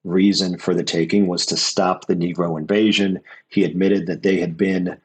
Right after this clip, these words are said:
the council members had been advised by their attorneys to never mention that was the true motivation of the meeting. So, yeah, in case, uh, any of the listeners had doubts as to, "Well, was this really ro-,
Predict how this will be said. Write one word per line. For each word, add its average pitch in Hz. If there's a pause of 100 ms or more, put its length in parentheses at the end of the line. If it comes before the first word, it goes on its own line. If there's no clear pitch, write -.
(220)
the -
council 101
members 95
had 85
been 90
advised 87
by 85
their 85
attorneys 98
to 85
never 87
mention 104
that 98
was 98
the 95
true 101
motivation 92
of 85
the 85
meeting. 107
So, 101 (260)
yeah, 113
in 110
case, 151
uh, 101
any 117
of 95
the 95
listeners 101
had 90
doubts 85
as 82
to, 92
"Well, 76
was -
this -
really 165
ro-, 131